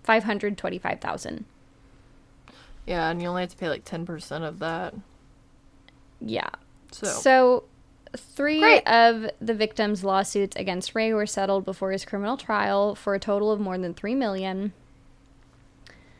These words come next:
Speaker 1: The, uh, course, uh, the court case began on May first, twenty eleven.
Speaker 2: Mm-hmm.
Speaker 1: Um, now, uh,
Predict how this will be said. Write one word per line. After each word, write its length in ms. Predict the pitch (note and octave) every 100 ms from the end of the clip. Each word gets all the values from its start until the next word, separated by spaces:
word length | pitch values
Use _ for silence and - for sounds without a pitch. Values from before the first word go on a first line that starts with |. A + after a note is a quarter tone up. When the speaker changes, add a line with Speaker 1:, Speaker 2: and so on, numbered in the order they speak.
| - - - -
Speaker 1:
The, 380 | G#3+ G#3 G#3 G#3
uh, 220 | G3+ G3+ - - - - - - - - - -
course, 520 | - A#3 B3 - - - G#3
uh, 320 | G3+ F#3+ -
the 120 | G#3+
court 240 | - A3+
case 280 | - A#3+ A#3
began 480 | - G3+ F#3+ F#3+ G3
on 500 | F#3 F#3 F#3+ F#3+ F#3
May 180 | F#3 F3+
first, 500 | - D4+ D#4 - - -
twenty 280 | - G#3 G3
eleven. 840 | - G#3+ D4 D4+ D4 D4 D4 D4 - - - -
Speaker 2:
Mm-hmm. 80 | A3
Speaker 1:
Um, 560 | G#3+ G3 F3 F3 G3 G3 - _ _ - - _ - - - _ _ - - - - - -
now, 360 | G#3 G3 G3 G3
uh, 200 | G3